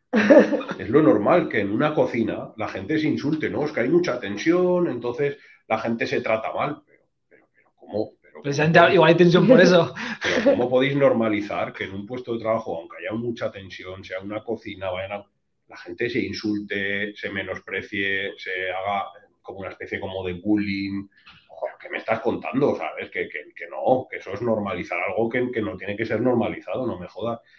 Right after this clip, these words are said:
Speaker 2: Y hay empresas que eso, que ves cómo se tratan, "No, es que esto es así siempre". Pero ¿cómo? Eso no es sano, ¿sabes? O sea, no es sano para nada. Dos
Speaker 1: No, no.
Speaker 2: personas gritándose en una empresa, no me jodas, que no, que no.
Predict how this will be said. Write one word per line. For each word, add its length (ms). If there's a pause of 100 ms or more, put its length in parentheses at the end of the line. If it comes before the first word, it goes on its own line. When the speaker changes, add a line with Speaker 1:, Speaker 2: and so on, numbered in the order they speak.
(320)
Speaker 2:
Y 100
hay 140
empresas 480
que 120
eso, 180
que 100
ves 240
cómo 220
se 140
tratan, 600
"No, 240
es 60
que 360
esto 200
es 60
así 240
siempre". 400 (260)
Pero 120
¿cómo? 280 (420)
Eso 280
no 100
es 80
sano, 420
¿sabes? 380
O 80
sea, 320
no 100
es 80
sano 240
para 220
nada. 340 (360)
Dos 140
Speaker 1:
No, 40
no. 60
Speaker 2:
personas 400
gritándose 580
en 80
una 200
empresa, 440
no 100
me 100
jodas, 420
que 100
no, 160
que 160
no. 220